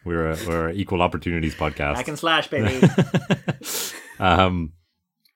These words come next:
Speaker 1: all right, so another early, uh, legendary settler of the Faroes, and, uh, the one who is believed to have been the first to resettle the islands after these early monks, uh, was a guy called Grimur Kamban. And it's said that he was possibly fleeing the first king of Norway,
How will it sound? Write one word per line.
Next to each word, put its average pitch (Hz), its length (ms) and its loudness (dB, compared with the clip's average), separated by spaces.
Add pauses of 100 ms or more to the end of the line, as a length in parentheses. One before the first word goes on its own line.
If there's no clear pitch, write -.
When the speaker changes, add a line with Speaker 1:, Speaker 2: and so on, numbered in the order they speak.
(380)
Speaker 1:
all 107 60 8
right, 85 160 6
so 92 100 2
another 110 320 4
early, 98 560 2
uh, 82 220 -2
legendary 85 420 0
settler 85 300 -2
of 80 80 -2
the 76 80 -6
Faroes, 78 580 -2 (580)
and, 82 680 0
uh, 80 260 -4
the 85 100 -4
one 101 200 2
who 101 100 2
is 87 80 0
believed 95 320 0
to 101 60 -4
have 78 100 -4
been 87 180 -2
the 78 60 -4
first - 540 -6
to 92 120 2
resettle 87 500 -2
the 80 140 -2
islands 73 340 -4
after 78 320 -4
these 73 200 -4
early 76 240 -6
monks, 76 480 -8 (480)
uh, 78 260 -2
was 78 140 -4
a 80 40 -4
guy 87 140 0
called 82 280 -6
Grimur 127 640 0
Kamban. 71 760 -2 (380)
And 85 320 -4
it's 80 160 -10
said 110 220 0
that 101 120 -4
he 123 300 -4
was 113 240 0
possibly 104 540 -2
fleeing 101 420 -2
the 85 80 -4
first - 320 -2
king 92 180 -6
of 78 120 -6
Norway, 127 640 -2